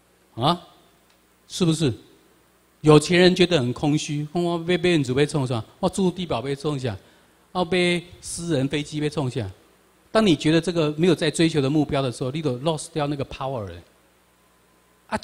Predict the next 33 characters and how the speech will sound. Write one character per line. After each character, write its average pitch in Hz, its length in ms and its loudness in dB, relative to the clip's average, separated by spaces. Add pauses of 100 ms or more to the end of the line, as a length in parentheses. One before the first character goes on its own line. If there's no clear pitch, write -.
(120)
有， 165 200 10 (500)
穷 208 300 6
人 185 160 4
都 156 100 2
要 196 80 4
有 147 200 2
上 160 280 2
进 160 220 0
心 143 220 -2
嘛， 110 200 -4 (160)
但 170 120 2
是 202 100 0
你 233 60 0
有 208 120 8
穷 175 300 4
人 170 80 4
满 131 220 0
足 135 120 -4
的 135 140 2
时 135 140 -6
候， 143 200 -2 (560)
发 156 120 -2
生 156 80 0
什 143 80 -2
么 123 80 -2
事 - 120 -6
情？ 95 220 -8 (540)
那 214 40 -10
都 196 60 -2
不 196 80 0
爱 214 80 4
做 160 260 2
啊。 147 240 0